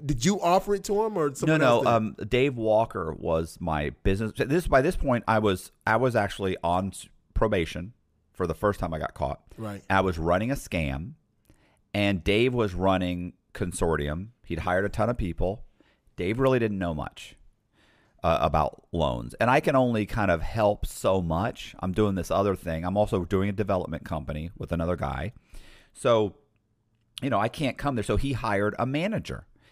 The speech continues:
Speaker 2: and he's paying the guy, you know, we're paying him, like, I don't know what it was. It wasn't, it was, like, four or five thousand a month, right? But he's doing that, plus he's getting a percentage of all the loans that are closing. So I don't know how much that was. Is that a few thousand? I don't know.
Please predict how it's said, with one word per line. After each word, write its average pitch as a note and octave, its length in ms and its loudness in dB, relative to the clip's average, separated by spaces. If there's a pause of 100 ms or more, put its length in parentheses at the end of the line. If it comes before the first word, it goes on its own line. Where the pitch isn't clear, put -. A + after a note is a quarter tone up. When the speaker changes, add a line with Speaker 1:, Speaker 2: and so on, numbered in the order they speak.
Speaker 2:
and - 60 -6
he's E3 100 -4
paying G#3+ 260 4
the F3+ 100 0
guy, G#2 420 0 (340)
you D4+ 60 -12
know, A#3+ 160 2
we're G#3 180 -2
paying A3+ 220 4
him, G3 80 -4
like, A2+ 220 0
I F#3 80 -2
don't C#3 80 0
know E2 80 0
what D#2 160 -2
it - 80 -4
was. D2+ 180 -2
It C#3+ 120 0
wasn't, C#3+ 320 0 (120)
it G#2+ 60 0
was, A#2+ 120 -4
like, A2+ 140 -2
four A#2 180 -2
or - 60 -2
five F2+ 220 -2
thousand E2 300 -4
a C#2+ 40 -8
month, C2 300 -12
right? F#2+ 280 -2 (220)
But A#2 120 2
he's A#2+ 180 -2
doing D3 220 2
that, A#2+ 200 0
plus B2+ 180 2
he's A2+ 140 -14
getting A2 160 0
a F#2+ 60 -6
percentage G2 400 -2
of E2+ 80 -6
all F2 120 2
the F#2+ 60 -4
loans B2+ 380 -2
that E2 100 -4
are D2 60 -6
closing. C2 400 -6 (260)
So - 240 0
I - 80 4
don't C#3 140 0
know G#2+ 100 2
how G2 140 -2
much E2+ 220 -4
that E2+ 200 -2
was. C#2 220 -8
Is C#2+ 80 -8
that D2+ 140 -2
a C#2+ 40 -6
few D2+ 180 -8
thousand? A2+ 640 0 (100)
I A2+ 80 2
don't G2 220 2
know. D2 260 -8